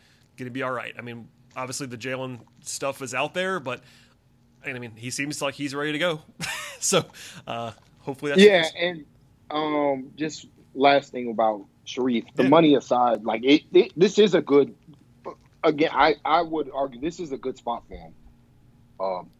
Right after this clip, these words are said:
Speaker 2: this Hawks team, where he, he really gets to learn from somebody like Lou Williams and Trae Young. Just really, really gets to see how they operate and how they,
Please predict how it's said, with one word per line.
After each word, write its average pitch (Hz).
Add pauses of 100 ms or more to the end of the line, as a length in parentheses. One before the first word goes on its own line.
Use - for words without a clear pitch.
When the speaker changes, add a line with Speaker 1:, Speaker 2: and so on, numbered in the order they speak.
Speaker 2:
this 127
Hawks -
team, 85 (720)
where 104
he, 117 (120)
he 143
really 139
gets 131
to 123
learn 113
from 101
somebody 110
like 95
Lou 101
Williams 101
and 113
Trae 90
Young. 82
Just -
really, 107 (1120)
really 160
gets 151
to 135
see 143
how 127
they 123
operate 120
and 110
how 123
they, 113